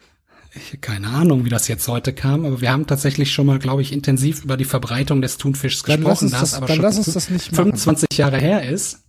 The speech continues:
Speaker 1: <laughs> Boah, hat, haben's die meisten leben ja gar nicht mehr, die es damals gehört haben.
Speaker 2: Nee. <laughs> Zu Recht.
Speaker 1: Ja,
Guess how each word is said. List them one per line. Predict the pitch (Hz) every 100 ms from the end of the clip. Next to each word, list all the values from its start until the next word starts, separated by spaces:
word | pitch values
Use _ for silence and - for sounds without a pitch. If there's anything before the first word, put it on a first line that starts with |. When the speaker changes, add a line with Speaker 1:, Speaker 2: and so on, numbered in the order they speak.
| - -
Speaker 1:
<laughs> | - _
Boah, | 135 - 143 139 - 587 554
hat, | 147 139
haben's | 135 131 - -
die | 135 120 - -
meisten | 131 139 - 143 - - -
leben | 127 180 175
ja | 110
gar | 101 98
nicht | 104 -
mehr, | 110
die | 107
es | 101
damals | 110 107 110
gehört | - 98 98 98
haben. | 98 -
Speaker 2:
Nee. | 113 113 - - - - - - -
<laughs> | - - - - - -
Zu | - -
Recht. | 139 151 - - - - _ _ _ - - - _ _ - _ -
Speaker 1:
Ja, | 196 -